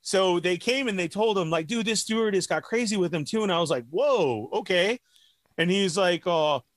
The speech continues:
again, it's medical." Well, then if it's medical, sir, why are you even flying? Do you want me to escort you off? I was like, "Oh, man." And then he says no, so he has it. But then, you know, the whole time I could hear him breathe from my two seats over.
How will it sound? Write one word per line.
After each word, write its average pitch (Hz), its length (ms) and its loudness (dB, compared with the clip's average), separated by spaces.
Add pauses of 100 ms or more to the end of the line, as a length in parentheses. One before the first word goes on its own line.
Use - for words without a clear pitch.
(100)
again, 233 400 0
it's 185 160 -6
medical." 196 520 -2 (300)
Well, 208 80 0
then 285 160 4
if 262 140 2
it's 208 160 -2
medical, 240 440 2
sir, 208 300 0
why 220 180 2
are 247 80 2
you 233 180 0
even 190 260 0
flying? 151 640 0 (300)
Do 151 40 -6
you 185 80 2
want 233 140 2
me 240 60 2
to 226 80 0
escort 214 480 0
you 202 140 0
off? 185 320 0 (160)
I 269 80 2
was 294 80 2
like, 247 220 0
"Oh, 311 420 2
man." 202 520 0 (560)
And 190 120 2
then 247 100 0
he 247 60 2
says 190 240 0
no, 180 240 2
so 170 140 0
he 156 120 0
has 185 340 0
it. 147 240 -2 (260)
But 180 100 2
then, 226 160 2
you 226 80 0
know, 220 140 2
the 196 100 2
whole 214 180 0
time 214 260 -2
I 202 60 0
could - 140 -2
hear 226 220 0
him 180 120 0
breathe 175 360 0
from 151 140 -2
my 170 200 2
two 202 240 -2
seats 160 280 -2
over. 131 500 2